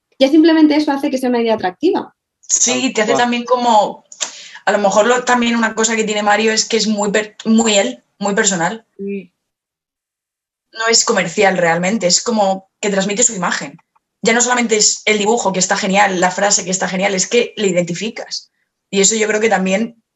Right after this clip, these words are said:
Speaker 2: es como importante, que seas como único, ¿no? O que seas como una persona que te identificas con eso realmente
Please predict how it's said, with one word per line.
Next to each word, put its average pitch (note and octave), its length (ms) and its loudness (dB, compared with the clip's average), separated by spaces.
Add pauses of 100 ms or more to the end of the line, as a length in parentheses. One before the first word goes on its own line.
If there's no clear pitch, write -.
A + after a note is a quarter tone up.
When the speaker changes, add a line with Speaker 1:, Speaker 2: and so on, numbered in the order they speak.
(120)
Speaker 2:
es - 180 0
como A3 200 -2
importante, F#3+ 520 0
que F3+ 100 -2
seas G#3+ 220 0
como A#3 240 0
único, F#3+ 380 0
¿no? B3+ 160 2
O G3 60 -4
que F#3 100 -2
seas G3+ 280 0
como G3 180 -6
una G3+ 120 -2
persona A3 300 -4
que A3+ 80 -4
te G#3 80 -6
identificas F#3 540 -4
con F#3 160 -4
eso G3+ 220 0
realmente G3 720 -2